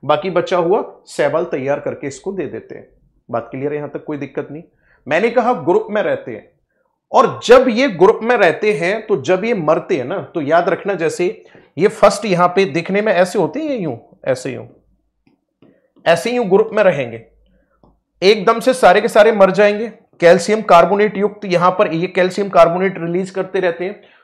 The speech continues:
तो चट्टान जैसा स्ट्रक्चर बन जाता है। उसके बाद फिर नेक्स्ट टाइम पे क्या होगा? जो नेक्स्ट जनरेशन आएगी वो इन्हीं के ऊपर रहेगी, अपने पुरखों की छाती पे ही रह रही होगी,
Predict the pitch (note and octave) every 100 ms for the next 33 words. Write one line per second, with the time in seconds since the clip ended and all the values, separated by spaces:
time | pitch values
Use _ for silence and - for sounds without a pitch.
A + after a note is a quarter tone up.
0 | - G3+ G#3+ G3+ A#3 A#3 A3 A3 A3 G#3+
1 | G#3+ G#3+ G#3+ F#3+ E3 C#3 B2 C#3 B2 -
2 | _ _ - G#3+ A3 C#4 A#3+ A3+ A3 B3
3 | G#3+ G#3+ - A#3 G#3 G#3+ A3 A3 G#3 A#3
4 | A#3 - _ _ _ - C3 F#3+ A#3+ F3+
5 | G3+ - - F#3 G3+ G#3+ A3+ A3+ A#3 G3+
6 | G3+ A#3 A#3 F#3+ F#3 F3+ G#3+ G#3 G#3+ F#3+
7 | D#3 B2 A#2 A#2 _ _ B2+ B2+ E3 G3
8 | - - _ _ _ F3 F3 F3+ F3 A3
9 | A#3 _ _ - C#3 E3+ E3 E3 D3 B2
10 | B2 A#2+ A2